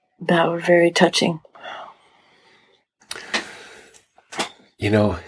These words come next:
Speaker 2: 'cause you had ta-, taken that line, "Even though I walk through the darkest valley," as kind of, that was the one that, like,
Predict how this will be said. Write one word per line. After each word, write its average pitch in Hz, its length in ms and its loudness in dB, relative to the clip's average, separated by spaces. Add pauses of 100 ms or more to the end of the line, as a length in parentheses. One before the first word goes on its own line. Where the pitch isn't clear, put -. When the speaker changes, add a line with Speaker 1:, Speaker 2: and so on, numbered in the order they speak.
(320)
Speaker 2:
'cause 107 240 2
you 110 100 8
had 104 120 6
ta-, 107 380 0
taken 101 400 2
that 92 300 0
line, 90 460 0
"Even 98 260 4
though 95 140 4
I 90 100 2
walk 87 300 -2
through 101 160 2
the 90 100 4
darkest 87 520 2
valley," 87 540 -2 (380)
as - 180 0
kind 92 240 0
of, 82 100 -2
that 85 120 2
was 87 200 4
the 92 60 0
one 85 220 0
that, 87 180 2
like, 76 260 -8